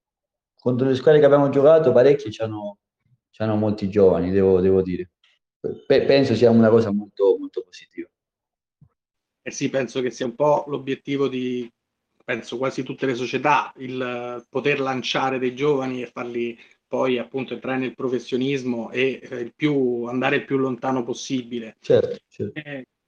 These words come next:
Speaker 2: come dicevi poco fa, eh, avreste dovuto dom-, giocare domani pomeriggio col Siena, ma la partita è stata rinviata.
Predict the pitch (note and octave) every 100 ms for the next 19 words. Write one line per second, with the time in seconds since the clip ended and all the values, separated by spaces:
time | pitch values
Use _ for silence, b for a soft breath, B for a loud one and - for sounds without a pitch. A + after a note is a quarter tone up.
0 | _ _ D#3 E3+ D#3+ D#3+ E3+ D#3 D#3 D#3
1 | D3+ D3+ F#3 F3+ - C3+ C3 B2+ C#3+ -
2 | C#3 C#3+ C3+ C3+ B2+ A#2+ C3+ C3 D3 C#3+
3 | B2+ C3+ C#3+ C3+ C3+ C#3+ D#3 C#3+ C3 B2+
4 | B2 - E3 D#3+ A#2 A#2 G#2 A#2+ A#2+ B2+
5 | - C#3 C3 C3+ B2+ - C3+ C3+ C3 C3+
6 | C3 C#3+ D#3 D#3+ D#3+